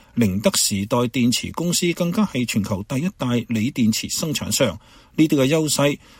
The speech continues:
導引咗中國電動車企業係將眼光投向咗海外市場。中國響墨西哥擁有包括比亞迪等多個汽車組裝廠，以比嘅競爭對手遠低於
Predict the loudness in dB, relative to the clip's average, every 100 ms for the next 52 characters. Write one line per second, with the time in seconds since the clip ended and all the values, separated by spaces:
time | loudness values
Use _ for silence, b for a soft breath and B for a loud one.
0 | B 2 4 4 2 4 4 4 4 4
1 | 2 -2 0 0 -2 0 0 0 -2 -2
2 | -2 0 0 0 -2 0 0 2 2 2
3 | 0 0 0 0 -2 -2 -2 2 2 4
4 | 2 2 0 0 -2 -4 -6 _ -20 B
5 | B B B 4 6 6 2 2 6 6
6 | 6 2 0 2 2 2 2 0 0 0
7 | 0 0 -2 -2 0 0 0 -2 -6 _
8 | -4 -2 -2 2 2 4 4 2 2 -4
9 | -2 -4 -4 -4 -2 -2 -2 -2 -2 b
10 | b b b b b _ -4 -2 0 2
11 | 4 2 0 0 0 2 2 2 -4 -6
12 | -2 -2 -2 0 0 0 2 2 2 2
13 | 2 0 0